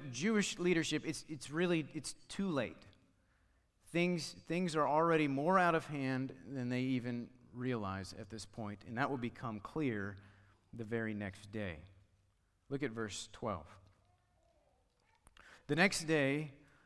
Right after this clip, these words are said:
the large crowd that had come to the feast heard that Jesus was coming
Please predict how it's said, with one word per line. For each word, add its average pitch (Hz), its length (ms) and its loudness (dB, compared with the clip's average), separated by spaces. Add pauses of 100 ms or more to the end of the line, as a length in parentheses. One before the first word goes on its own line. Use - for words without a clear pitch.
(100)
the 135 160 2
large 156 540 8
crowd 175 400 8
that 151 80 6
had 135 180 2
come 170 280 4
to 160 100 -4
the 135 100 -2
feast 170 480 -2
heard 160 300 2
that 123 160 -2
Jesus 160 840 -2
was 110 160 -10
coming 147 560 -2